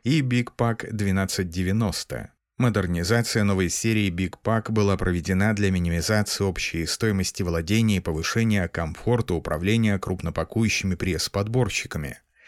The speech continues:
Инженеры и разработчики сельхозмашин "Крона" комплексно переработали и оптимизировали многочисленные компоненты, подверженные износу, что наглядно отражается в увеличенном сроке службы.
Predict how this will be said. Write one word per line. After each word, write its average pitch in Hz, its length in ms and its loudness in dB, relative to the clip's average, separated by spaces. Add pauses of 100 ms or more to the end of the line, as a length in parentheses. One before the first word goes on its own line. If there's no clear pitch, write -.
(220)
Инженеры 135 540 2
и 131 40 4
разработчики 113 920 2
сельхозмашин 98 880 0
"Крона" 113 500 0 (220)
комплексно 85 680 0
переработали 92 760 0
и - 20 4
оптимизировали 90 840 0
многочисленные 87 920 0
компоненты, 95 800 0
подверженные 78 760 -2
износу, 127 580 0 (200)
что - 240 -2
наглядно 156 480 2
отражается 120 600 0
в 113 40 4
увеличенном 98 680 2
сроке 98 400 0
службы. - 640 0